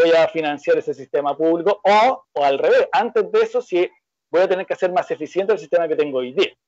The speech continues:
Pero en el evento que tú necesites para corregir desigualdad, in-, intervenir tributariamente,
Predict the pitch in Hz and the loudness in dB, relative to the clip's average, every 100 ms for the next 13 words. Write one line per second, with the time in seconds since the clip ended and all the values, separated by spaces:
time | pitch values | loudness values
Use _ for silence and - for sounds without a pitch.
0 | _ _ 156 175 185 190 247 269 - 143 | _ _ -2 0 2 4 4 2 0 -4
1 | 143 185 - 165 196 190 - 131 123 131 | -2 -4 -6 -6 -6 -4 -4 -4 -4 -6
2 | 131 196 220 214 185 165 180 127 - _ | -4 -2 -2 0 2 4 4 2 -2 _
3 | - 175 - 160 - 165 156 190 226 226 | -12 -8 -2 -2 0 2 2 2 0 0
4 | 220 233 226 262 262 294 - | 2 2 2 -2 -6 -8 -8